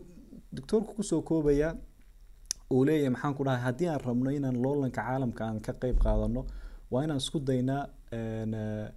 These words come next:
inaan xoojino arrimahan. Kow, inaan la isku dayo inay dowlad walba ay isku daydo inay ku biiri karto kaalmo ugu horeeya, iyadoo ka duuleysa dhanka caafimaadka, kaabayaasha, iyo waxbarashada,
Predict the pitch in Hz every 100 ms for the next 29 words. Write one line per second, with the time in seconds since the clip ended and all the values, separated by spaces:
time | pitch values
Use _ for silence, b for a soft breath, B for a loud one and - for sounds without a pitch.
0 | B B 156 139 117 113 107 117 117 113
1 | 120 131 104 98 - - - b b b
2 | b - - 180 156 202 - 151 147 139
3 | - - 113 110 107 - 139 127 127 135
4 | 120 120 127 147 127 120 107 110 110 104
5 | - - 123 120 117 120 113 107 B B
6 | B B - - 160 135 147 135 - 107
7 | 113 104 - - - 120 127 139 120 131
8 | 120 104 110 117 131 - B B B 131
9 | 165 156 135 170 143 156 127 113 110 113
10 | 110 104 101 - 117 131 135 151 147 -
11 | 101 98 98 107 143 - 151 147 147 117
12 | 104 - B B - 110 113 131 135 -
13 | 117 107 110 107 - 156 165